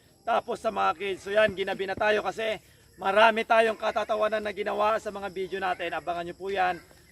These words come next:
sa The Explorer Family. Tapos... Ngayon, ito yung time na parang ginawa na rin namin kasi, ah, gusto kong mag-thank you kay Ma'am Bels Basalo. Siya po ay isang,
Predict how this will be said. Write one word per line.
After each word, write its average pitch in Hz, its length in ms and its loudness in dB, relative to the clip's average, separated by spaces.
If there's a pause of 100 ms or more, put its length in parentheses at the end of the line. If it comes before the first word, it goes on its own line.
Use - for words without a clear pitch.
sa 208 480 -2 (160)
The 202 80 -4
Explorer 180 560 -6
Family. 170 480 -2
Tapos... 285 560 6 (880)
Ngayon, 233 480 6 (400)
ito 214 160 -6
yung 254 240 2
time 240 320 6
na 233 480 4
parang 220 560 0
ginawa 220 320 2
na 208 80 -2
rin 214 160 -2
namin 202 320 -4
kasi, 190 480 -8 (560)
ah, 190 240 0
gusto 196 320 -2
kong 208 160 -2
mag-thank 208 480 -4
you 202 320 -2 (480)
kay 190 480 2 (160)
Ma'am 214 240 2
Bels 196 320 -2
Basalo. 190 480 -2
Siya 214 160 -6
po 214 80 -8
ay 214 160 -2
isang, 202 320 2